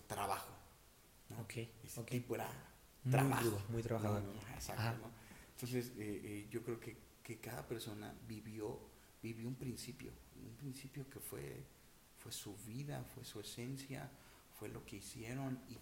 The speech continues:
Speaker 1: todo giraba en su vida con ese principio, ¿no?
Speaker 2: Wow, sí.
Speaker 1: Se sostenía por ese principio, era su convicción. Entonces, para mí el principio de mi, mi papá fue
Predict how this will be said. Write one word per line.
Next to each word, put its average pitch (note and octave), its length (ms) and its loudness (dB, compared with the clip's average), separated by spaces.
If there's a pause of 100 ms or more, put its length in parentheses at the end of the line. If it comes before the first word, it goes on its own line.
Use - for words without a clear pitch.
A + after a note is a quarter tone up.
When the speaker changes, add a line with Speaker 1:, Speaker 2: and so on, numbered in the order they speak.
Speaker 1:
todo B2+ 360 0
giraba A2+ 420 -4
en B2+ 80 0
su G#2+ 160 -6
vida B2 280 -4 (560)
con G#2 200 -8
ese A#2 200 -6
principio, A2+ 560 -6
¿no? G2+ 240 -8
Speaker 2:
Wow, B2+ 100 -8 (280)
sí. C#3 80 0
Speaker 1:
Se A2+ 80 0
sostenía G#2 840 -4
por G#2+ 120 -2
ese A2 160 -6
principio, G#2+ 600 -6
era A2 140 -6
su B2 240 -8
convicción. A2 580 -6 (720)
Entonces, A#2+ 360 -6 (160)
para G2 180 -4
mí A2+ 120 -4
el A#2+ 80 -2
principio A2+ 440 -6
de - 20 -6
mi, G#2 100 -8 (340)
mi F#2+ 60 -8
papá G2+ 300 -6
fue G#2+ 320 -6